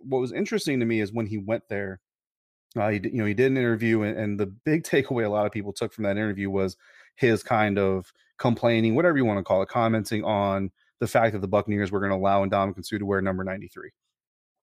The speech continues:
Um, but the, really the big draw that I took from it was him saying that going to Carolina, he can be a teammate, he can be a role player, he can be part of the system instead of a leader of the system. He's not gonna be, like, the star, you know, the marquee player that's expected to carry the load.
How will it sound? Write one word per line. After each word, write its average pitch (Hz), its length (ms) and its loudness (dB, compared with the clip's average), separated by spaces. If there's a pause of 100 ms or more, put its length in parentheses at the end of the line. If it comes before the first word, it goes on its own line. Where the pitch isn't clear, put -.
(220)
Um, 107 180 0
but 98 160 -2
the, 113 240 0
really 185 240 6
the 123 80 4
big 117 180 4
draw 110 380 8 (300)
that 107 100 4
I 156 140 8
took 131 240 0
from 101 220 -2
it 98 80 -4
was 98 320 0
him 113 200 -2
saying 104 560 -2 (400)
that 107 160 4
going 135 300 4
to 139 60 0
Carolina, 101 680 0
he 110 180 -4
can 104 200 -2
be 107 440 -2 (280)
a 110 80 -2
teammate, 104 520 0
he 101 120 -8
can 104 120 -2
be 107 120 0
a 104 60 2
role 107 360 2
player, 98 280 -2
he 101 140 -2
can 104 160 -4
be 104 200 0
part 117 360 0
of 117 100 -2
the 113 100 -2
system 113 340 -4
instead 104 260 -2
of 98 60 0
a 98 40 -2
leader 110 360 0
of 107 80 0
the 107 80 -2
system. 113 340 -4
He's 98 120 -4
not 101 180 0
gonna 104 160 -4
be, 110 320 0 (280)
like, 104 140 0
the 104 80 -4
star, 110 520 4
you 110 80 2
know, 104 60 2
the 98 80 0
marquee 110 500 2
player 110 380 0
that's 104 180 -4
expected 110 360 -6
to 98 60 -4
carry 110 280 0
the 98 80 -2
load. 127 360 2